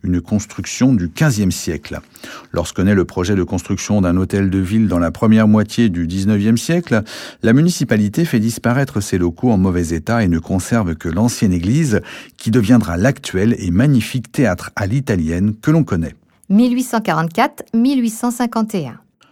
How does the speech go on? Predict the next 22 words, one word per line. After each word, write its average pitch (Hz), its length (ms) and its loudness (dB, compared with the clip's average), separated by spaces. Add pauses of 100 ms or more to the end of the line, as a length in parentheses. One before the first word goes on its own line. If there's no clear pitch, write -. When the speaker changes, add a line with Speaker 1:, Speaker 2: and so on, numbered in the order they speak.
(180)
Speaker 1:
L'hôtel 90 320 0
de 104 100 4
ville 135 260 4
se - 100 0
compose 107 420 4
de 92 120 2
trois 113 220 -2
parties. 214 420 0 (400)
L'architecture - 800 -6
prédominante 117 840 2
est 110 80 -2
de 104 100 2
style 127 520 0
néoclassique 127 880 2
typique 113 320 -4
de 90 120 -2
l'époque. - 560 -8 (400)
Pierre 85 180 -6
de 95 140 -2
Taille 85 320 -8
et 127 100 0
tuffeau 127 420 -2